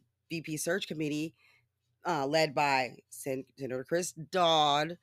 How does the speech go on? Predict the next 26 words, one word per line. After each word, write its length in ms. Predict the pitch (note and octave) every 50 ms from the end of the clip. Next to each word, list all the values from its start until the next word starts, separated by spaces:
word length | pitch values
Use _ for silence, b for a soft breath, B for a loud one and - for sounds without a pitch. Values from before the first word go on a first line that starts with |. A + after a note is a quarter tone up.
| _ _ _ _ _ _ _ -
Los 200 | D#3 D3+ D3+ E3
Angeles 480 | D#3 D3+ C#3 C3 C3 D3+ E3 D#3 -
Mayor 420 | D#3 D#3+ D#3 D3+ D3+ D#3 E3 D#3+ - _ _ _ _ _ -
Eric 240 | C3 C3 C3+ -
Garcetti, 720 | - E3+ F3+ - - F#3+ E3+ D#3+ D#3+ D#3 D#3 D#3 D#3 D3+ - _ _ _ _ _ _ _
Rep 260 | - C#3 D3 D3+ D3+ -
Lisa 240 | E3+ E3+ - G#3+
Blunt, 300 | F#3 F3 F3 F3 F3 - - _ _ _ _ _ _ _ _ _ _ _ _ _ _ _ _ _ _ _ _
Cynthia 540 | - - - D#3+ D3+ D#3 - F3 F#3 F3+ F#3+
H-, 320 | F#3 F3 E3+ F3+ F3 D#3+ -
Hogan, 560 | D#3+ E3+ E3+ E3+ D#3+ E3 D#3+ D#3+ D#3+ D#3 D3+ - _ _ _ _ _ _ _ _ _ _ _ _ _ _ _
who 160 | - G3+ G3 F#3+
previously 420 | G3 G#3 G3+ F#3 F#3+ E3+ - F#3+
served 280 | - - F3 E3+ D3+ D#3+
as, 220 | D#3 D#3 - - -
um, 360 | D#3+ E3 D#3 C#3+ C#3 B2+ A#2+ - _ _ -
counsel 500 | E3+ D#3+ D#3 - - E3+ E3 E3 D#3+ b b b b b b _
to, 480 | - - E3+ D#3 D3+ C#3+ C3+ C3+ A#2+ - -
um, 460 | C#3+ C#3+ C#3 B2+ A#2 A#2 A2 G2 - - _ _ _ _ _ _ _ _ _ _ _ _ _ _ _ _ _ _ _ _ _ - -
Joe 160 | - E3+ D#3
Biden 440 | C3+ D3 C#3+ C#3 C3+ C3+ C3+ C3 C3+
when 140 | C#3+ C#3 C#3
he 120 | D#3+ D3+
was 200 | D3 D3 C#3 B2+
vice 220 | C#3 C#3+ C3+ C3+ -
president. 360 | - B2+ A2+ - G#2 F#2